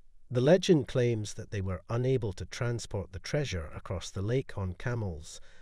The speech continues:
and forced hid it underground. The location of the entrance to this mysterious cave is still unknown,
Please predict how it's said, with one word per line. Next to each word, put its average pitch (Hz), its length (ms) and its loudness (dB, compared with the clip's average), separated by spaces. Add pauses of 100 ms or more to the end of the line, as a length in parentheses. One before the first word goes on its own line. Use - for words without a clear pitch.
(240)
and 123 200 -2
forced - 540 -6 (340)
hid 110 180 -2
it 95 160 -4
underground. 87 760 -6 (1120)
The 139 100 8
location 180 540 8
of 151 80 4
the 123 160 -2
entrance 123 580 0
to - 100 -4
this 95 240 -4
mysterious 95 680 -2
cave 82 560 -4 (320)
is 123 140 -2
still 147 380 6
unknown, 104 600 0